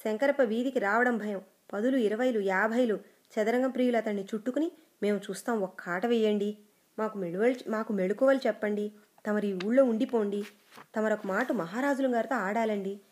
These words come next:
తమరి దివాన్జీ గారికి పరిచయం చేస్తాం, దయచేయండి" అని ఇలాగ ప్రార్థించడం మొదలుపెట్టారు. తంగిరాల శంకరప్ప.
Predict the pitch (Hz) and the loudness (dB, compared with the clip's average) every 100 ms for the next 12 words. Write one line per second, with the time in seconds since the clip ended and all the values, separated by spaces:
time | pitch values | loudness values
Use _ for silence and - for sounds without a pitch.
0 | _ - 214 214 180 190 226 247 269 277 | _ -8 -4 -4 -4 -2 0 0 2 2
1 | 269 233 185 247 247 240 214 - 220 190 | 0 -4 -2 2 2 2 -4 -4 -2 0
2 | 190 254 247 220 202 208 - - 233 226 | 0 2 2 2 -2 -6 -12 -4 0 2
3 | 214 214 214 190 196 226 220 262 196 185 | 2 0 -2 -2 0 0 0 -2 -2 -4
4 | 175 - 165 - _ _ _ _ _ _ | -6 -8 -12 -14 _ _ _ _ _ _
5 | _ _ _ _ - 220 226 254 247 269 | _ _ _ _ -4 0 2 2 2 0
6 | 196 190 202 196 - | -4 -4 -6 -6 -8